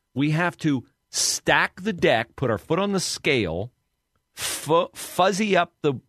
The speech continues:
process in order to help people who, on their own merits, couldn't get the job. That is by definition racist. So he's wrong right there.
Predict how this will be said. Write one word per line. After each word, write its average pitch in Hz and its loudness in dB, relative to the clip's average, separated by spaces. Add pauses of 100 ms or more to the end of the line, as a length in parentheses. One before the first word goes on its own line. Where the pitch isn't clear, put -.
(200)
process 123 -2 (1040)
in 165 4
order 180 2
to 143 0 (180)
help - 0
people 139 0
who, 156 2 (420)
on 220 4
their 247 4
own 214 0
merits, 175 0 (460)
couldn't 196 2
get 170 0
the 139 -2
job. 101 -4 (100)
That 220 2
is 214 -2
by 208 4
definition 156 0
racist. 98 -4
So 139 -4
he's 131 0
wrong 190 2
right 170 0
there. 98 -6